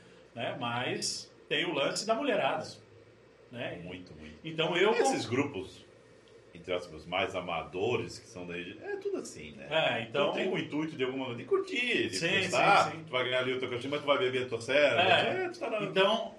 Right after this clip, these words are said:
Speaker 1: é, meu lance no pagode não era, nunca pensei em, em tocar, viver disso e
Speaker 2: Sim,
Speaker 1: tal.
Speaker 2: sim.
Speaker 1: Eu olhei pro Lei e falei, "Vamos montar um grupo de pagode?" Ele, "Meu Deus, mas a gente não sabe tocar nada." Eu falei, "Mas aquilo ali, ó, que o cara tá batendo", que era o surdo, né?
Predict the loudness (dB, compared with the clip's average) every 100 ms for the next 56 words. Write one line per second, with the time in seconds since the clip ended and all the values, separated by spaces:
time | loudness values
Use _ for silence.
0 | -4 -2 -2 -6 -14 -20 -20 -10 0 2
1 | 2 2 -2 -2 -2 0 -2 0 0 0
2 | -4 -2 0 0 -4 -6 -6 -6 -6 -6
3 | -4 -4 -4 -6 -10 -18 -20 -16 -12 -10
4 | -12 -14 -16 -20 -20 -8 -8 -6 0 2
5 | 0 -2 -4 0 0 0 -4 -6 -6 -8
6 | -2 -2 -2 -6 -14 -20 -8 -2 2 4
7 | 2 0 0 -2 -6 -6 -6 -4 -4 -4
8 | -4 -8 -10 -8 -6 -2 -4 -4 -12 -20
9 | -20 -20 -20 -12 -4 -2 0 -2 0 -2
10 | -2 -2 -2 -2 0 2 0 -2 -4 0
11 | 0 0 -2 -2 0 0 -2 -12 -6 -4
12 | 2 2 4 4 2 2 -2 0 -2 -2
13 | 0 0 0 0